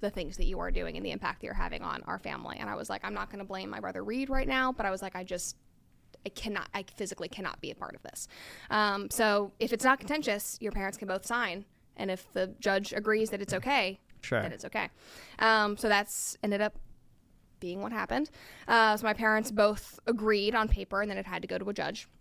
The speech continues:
Speaker 1: Um, and then I was emancipated, so I was able to, you know,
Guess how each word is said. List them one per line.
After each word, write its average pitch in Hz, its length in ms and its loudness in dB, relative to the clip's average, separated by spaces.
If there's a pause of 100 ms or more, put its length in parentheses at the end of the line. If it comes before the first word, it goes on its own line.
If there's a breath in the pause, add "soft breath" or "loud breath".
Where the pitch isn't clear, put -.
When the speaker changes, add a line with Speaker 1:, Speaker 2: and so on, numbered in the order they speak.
(640)
Speaker 1:
Um, 214 580 4
and 208 160 2
then 208 600 4 (180)
I 190 100 -8
was 196 120 -4
emancipated, 208 460 -2
so 208 80 -4
I 196 40 0
was 190 120 -2
able 190 240 0
to, 190 560 -2
you 208 120 -4
know, 185 300 -4